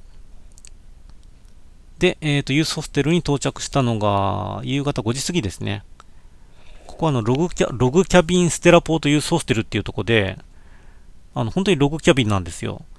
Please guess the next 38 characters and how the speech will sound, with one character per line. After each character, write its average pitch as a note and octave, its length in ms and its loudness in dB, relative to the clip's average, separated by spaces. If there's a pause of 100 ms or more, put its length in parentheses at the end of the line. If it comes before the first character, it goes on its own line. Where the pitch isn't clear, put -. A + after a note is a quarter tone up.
(560)
で、 C#3+ 120 2
二、 B2+ 100 2
三 A3+ 240 2
年 A#3+ 160 2
前 A#3 120 4
に D#3 60 2
こ C3+ 120 0
れ、 C3 80 4
あ B2+ 80 2
の、 A2 180 0
場 B2+ 120 2
所 F3+ 120 -2
が F3 80 6
移 D3+ 40 6
転 E3 200 2
し - 60 -2
た D#3 100 2
ら D3+ 100 2
し - 80 -4
く - 100 -12
て、 G2+ 400 2 (380)
あ D3 100 -2
の、 A2 140 0
近 D3+ 200 2
所 A#2 100 0
か A2+ 120 2
ら F#2 240 2
近 A#2+ 180 -2
所 F#2+ 140 0
へ。 F#2+ 180 -4 (1200)
多 A3+ 120 -2
分 A3+ 200 0
こ D#3 120 0
の A#2 80 0
別 B2+ 180 2
荘 - 600 -2
か C#3 260 2
何 D3+ 300 2